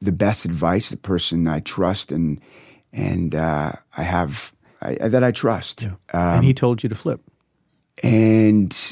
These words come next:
Speaker 1: well, what happened is, is I was speaking to him, and, uh, it was, I'll never forget that day. You know, he, he, we hadn't spoken in a while, and he, he answered the phone. He was so happy to hear my voice,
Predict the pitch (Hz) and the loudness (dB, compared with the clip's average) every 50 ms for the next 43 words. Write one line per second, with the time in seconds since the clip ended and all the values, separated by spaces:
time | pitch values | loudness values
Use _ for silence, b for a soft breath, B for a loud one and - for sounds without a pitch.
0 | - - - 135 131 120 117 110 113 110 110 117 120 123 123 - 120 113 107 104 | -8 -4 0 4 4 6 6 6 4 4 4 4 4 2 2 2 2 4 4 4
1 | 90 95 95 92 92 - 95 98 98 95 95 90 82 76 - - - - - - | 2 0 0 0 0 2 2 4 4 2 2 0 -2 -4 -6 -6 -6 -6 -4 -2
2 | 117 113 104 - 98 98 92 - - 90 90 95 92 92 101 104 104 - _ _ | 0 0 0 0 0 -2 -2 -2 -4 -4 -2 0 0 0 0 0 -2 -4 _ _
3 | - 87 87 90 90 90 87 87 87 87 78 87 85 85 85 82 82 82 95 90 | -6 -4 -2 0 0 0 0 0 0 0 0 0 0 0 0 -2 0 0 -2 -2
4 | - - - B B B B B B B - - 107 117 123 117 113 104 - - | -2 -4 -10 B B B B B B B -6 -2 0 2 2 2 0 -2 -4 -6
5 | 92 87 104 101 95 - - 85 82 78 - - 85 90 87 78 80 80 80 85 | -4 0 0 0 0 0 -2 -2 -4 -4 -2 -2 0 0 0 0 -2 -2 -2 -2
6 | 82 82 82 85 87 90 85 - b b b b b b b b b b b b | -2 -2 -2 -2 -2 -2 -4 -6 b b b b b b b b b b b b
7 | b b b b b b b _ - 117 117 - - - 120 120 123 131 123 117 | b b b b b b b _ -2 0 0 0 0 2 2 4 4 4 4 2
8 | 107 - - - 110 117 107 - 120 101 101 98 95 90 85 87 87 90 90 87 | 2 0 0 2 2 2 2 2 2 4 4 4 4 4 2 2 2 2 0 0
9 | 87 87 95 98 101 90 64 - 95 98 98 104 104 101 104 101 - 104 90 82 | 0 2 2 2 2 2 0 -2 0 2 2 4 2 2 0 0 -2 -2 -2 -2
10 | 92 82 - - 101 98 98 98 95 92 92 80 82 82 - - - 98 101 104 | -4 -6 -4 -2 0 2 2 2 2 2 0 0 0 -2 -2 0 0 0 0 0
11 | 101 98 98 - 78 76 90 87 95 92 87 87 82 82 76 67 82 85 85 85 | 0 0 -2 -2 -4 -4 -2 0 0 0 0 0 0 -2 -4 -2 -2 0 0 0
12 | 85 78 - - - - | 0 -2 -4 -6 -10 -12